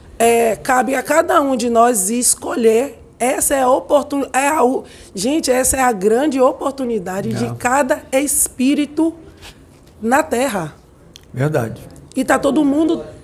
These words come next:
Speaker 1: e tá todo mundo dormindo. É uma oportunidade
Speaker 2: É,
Speaker 1: de
Speaker 2: exatamente.
Speaker 1: dar um salto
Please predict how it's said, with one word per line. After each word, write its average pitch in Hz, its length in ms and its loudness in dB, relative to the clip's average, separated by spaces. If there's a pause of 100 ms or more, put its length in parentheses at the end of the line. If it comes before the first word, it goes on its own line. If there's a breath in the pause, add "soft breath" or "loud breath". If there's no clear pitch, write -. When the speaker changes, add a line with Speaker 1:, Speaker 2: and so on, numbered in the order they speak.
(140)
Speaker 1:
e 254 100 -4
tá 269 160 0
todo 277 280 0
mundo 285 260 0
dormindo. 277 640 0 (1080)
É 285 200 6
uma 311 460 4
oportunidade 294 760 0
Speaker 2:
É, 208 160 6
Speaker 1:
de 196 100 0
Speaker 2:
exatamente. 226 460 2
Speaker 1:
dar 359 80 0
um 359 40 -2
salto 311 720 -2